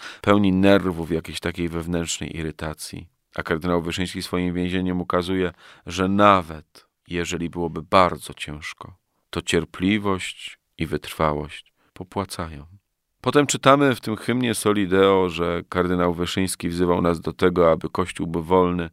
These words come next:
a rodacy byli ludźmi wiernymi. I znowu, jak opatrznościowy jest termin tej beatyfikacji.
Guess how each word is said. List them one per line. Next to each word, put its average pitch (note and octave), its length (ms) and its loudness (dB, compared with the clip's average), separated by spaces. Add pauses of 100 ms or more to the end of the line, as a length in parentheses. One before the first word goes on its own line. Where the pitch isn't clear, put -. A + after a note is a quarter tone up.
(280)
a F2+ 140 4
rodacy F2 540 0
byli D#2 340 -8
ludźmi D#2 520 -10 (200)
wiernymi. D#2+ 760 -6 (500)
I G2+ 80 0
znowu, F2 520 -2 (680)
jak G#2 360 2
opatrznościowy A#2 1040 0
jest G2 220 -4
termin F2+ 420 -4
tej D#2+ 200 -8
beatyfikacji. D#2 1200 -10